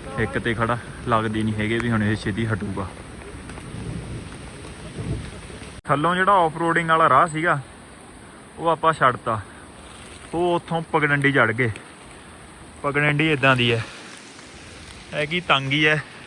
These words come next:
ਪਰ ਐਂ ਬਚਤ ਇਹ ਵੀ ਸਲਿੱਪਰੀ ਜੀ ਨਹੀਂ ਹੈਗੀ ਮੀਂਹ ਪੈਂਦੇ 'ਚ, ਵੀ ਕਿਤੇ ਪੈਰ ਤਿਲਕੀ ਜਾਵੇ।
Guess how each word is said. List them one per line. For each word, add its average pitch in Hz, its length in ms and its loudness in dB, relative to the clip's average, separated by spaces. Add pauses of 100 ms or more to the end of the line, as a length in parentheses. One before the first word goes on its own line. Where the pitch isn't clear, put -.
(560)
ਪਰ 147 140 2
ਐਂ 156 280 4
ਬਚਤ 151 280 -2
ਇਹ 147 120 6
ਵੀ 165 80 2
ਸਲਿੱਪਰੀ 156 440 -2
ਜੀ 160 120 -4
ਨਹੀਂ 156 100 -2
ਹੈਗੀ 127 240 -2
ਮੀਂਹ 135 220 -2
ਪੈਂਦੇ 127 280 -2
'ਚ, 107 120 -4 (760)
ਵੀ 135 60 -8
ਕਿਤੇ 147 180 -2
ਪੈਰ 135 280 2
ਤਿਲਕੀ 117 340 -4
ਜਾਵੇ। 110 260 0